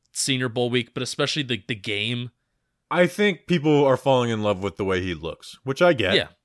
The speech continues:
Speaker 2: Um,
Speaker 1: He's a meme. He's a walking meme of
Speaker 2: yeah,
Speaker 1: a
Speaker 2: I mean,
Speaker 1: hog
Speaker 2: he,
Speaker 1: molly.
Speaker 2: he looks like a, like a boulder. Um, like, he is like, he is, like, cookie cutter guard size.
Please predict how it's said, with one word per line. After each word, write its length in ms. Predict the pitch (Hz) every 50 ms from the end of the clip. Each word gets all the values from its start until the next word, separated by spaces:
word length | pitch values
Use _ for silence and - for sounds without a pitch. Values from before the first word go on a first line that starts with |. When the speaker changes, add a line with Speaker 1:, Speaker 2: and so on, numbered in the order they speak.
| _ _ _ _ _ _ _ -
Speaker 2:
Um, 380 | 110 107 107 104 101 98 92 -
Speaker 1:
He's 160 | 175 180 208
a 40 | 240
meme. 320 | 254 320 339 220 117 98
He's 160 | 131 147 131
a 40 | 147
walking 480 | 131 123 131 139 131 - 143 139 127 120
meme 320 | 120 110 98 87 80 - _ _ _ - -
of 80 | 185 196
Speaker 2:
yeah, 100 | 143 120
Speaker 1:
a 20 |
Speaker 2:
I 0 |
mean, 0 |
Speaker 1:
hog 160 | 131 117 104
Speaker 2:
he, 80 | 147 143
Speaker 1:
molly. 200 | 92 82 - 135
Speaker 2:
he 120 | 139 135
looks 180 | 131 151 143 -
like 140 | 156 135 131
a, 140 | 131 127 -
like 220 | - 117 117 117 107
a 60 | 113
boulder. 540 | 98 104 110 110 107 92 85 80 80 78 _ - -
Um, 200 | 85 87 87 87
like, 140 | 90 92 90
he 200 | 107 107 107 107
is 120 | 110 92
like, 140 | 101 92 90
he 340 | 113 113 107 120 113 110 110
is, 120 | 110 95
like, 180 | 110 101 - -
cookie 260 | - - - 120 107
cutter 280 | - - - 98 98 90
guard 480 | 82 - 101 92 95 92 92 87 80
size. 560 | - - - 98 95 87 82 82 78 - -